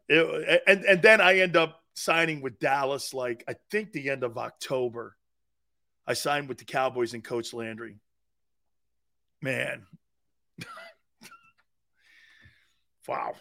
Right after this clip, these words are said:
Buddy was tough. So when you say, um, "Is Jalen Carter, you think he got tough love at, at Georgia?" No, I don't.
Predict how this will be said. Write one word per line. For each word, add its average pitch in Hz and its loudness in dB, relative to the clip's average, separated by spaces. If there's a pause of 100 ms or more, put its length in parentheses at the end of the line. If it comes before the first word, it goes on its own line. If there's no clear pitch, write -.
(520)
Buddy 151 0
was 123 -8
tough. 131 -4 (140)
So 185 0
when 160 0
you 214 -2
say, 180 4 (1300)
um, 139 0 (120)
"Is 131 -2
Jalen 175 2
Carter, 160 2
you 135 -6
think 160 -6
he 165 -4
got 143 -2
tough - -2
love 139 2
at, 127 -4 (300)
at 139 -2 (840)
Georgia?" 170 0
No, 180 2 (500)
I 160 4
don't. 190 -2